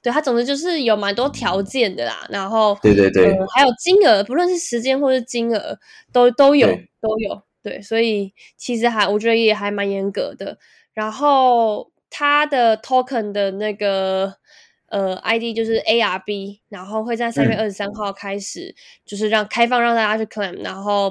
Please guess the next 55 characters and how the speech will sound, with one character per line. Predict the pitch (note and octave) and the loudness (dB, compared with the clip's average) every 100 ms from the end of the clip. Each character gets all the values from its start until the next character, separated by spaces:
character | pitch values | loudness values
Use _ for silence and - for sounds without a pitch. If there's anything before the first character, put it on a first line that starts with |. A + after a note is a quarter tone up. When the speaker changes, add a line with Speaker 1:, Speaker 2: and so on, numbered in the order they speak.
| - | -4
Speaker 1:
不 | |
知 | B3 | 2
道 | D4+ | 4
会 | D4+ | 4
不 | C4 | 2
会 | A#3+ | 2
上 | B3 A#3 | 0 -2
架 | A#3 | 0
到 | A3 G#3 | 0 0
哪 | F#3+ | -2
间 | F#3+ G#3 | -2 -2
交 | G3 F#3+ | -2 -4
易 | |
所 | F#3+ - | -6 -10
啊， | - - | -14 -4
但 | C#4+ | -2
我， | A3 F#3+ | 0 0
我 | F#3+ A#3 | 0 0
个 | A#4 | 2
人 | F4 A#3 A3 | 4 4 2
自 | B3 | -2
己 | E4+ G#3 - _ | -4 -6 -8 _
觉 | - G#3 A3 | -6 -4 -2
得 | B3 | -4
它 | - D4 D#4 D4+ | -4 -8 -8 -12
可 | - A#3 F#3 | -6 -4 -4
能 | F3+ F3+ F3 F#3+ _ - - _ _ | -4 -6 -6 -10 _ -20 -20 _ _
就 | D4+ | -2
是 | C4 B3+ | 0 0
会 | B3+ C4 A3+ G3 - - _ | 0 2 0 -2 -8 -16 _
首 | - G3 | -6 -4
发 | G#3+ G3 | -2 -4
币 | G3 A3 A#2 | -6 -6 -4
安 | B2+ D3+ | -6 -6
欸， | F2 G#3+ _ _ _ | -10 -12 _ _ _
我 | - A3+ | 2 2
自 | A3+ D#4+ | 2 -4
己 | G#3 - | -6 -6
个 | A#3 | -6
人 | F#3+ | -4
认 | D3+ F#3 | -6 -6
为 | - - | -8 -14
啦， | - - | -18 -6
我 | G3+ | -4
是， | G3+ - | -4 -4
但 | C4 | -4
我 | G3+ | -2
不 | F#3 | -6
知 | F#3+ | -10
道。 | - - _ _ _ | -12 -14 _ _ _
Speaker 2:
嗯， | B2 A#2+ G#2+ G#2 F2+ - - | 2 4 2 -6 -10 -14 -6
我， | B2 B2+ B2+ | 2 6 6
我 | B2 | 4
觉 | |
得 | C3 | 6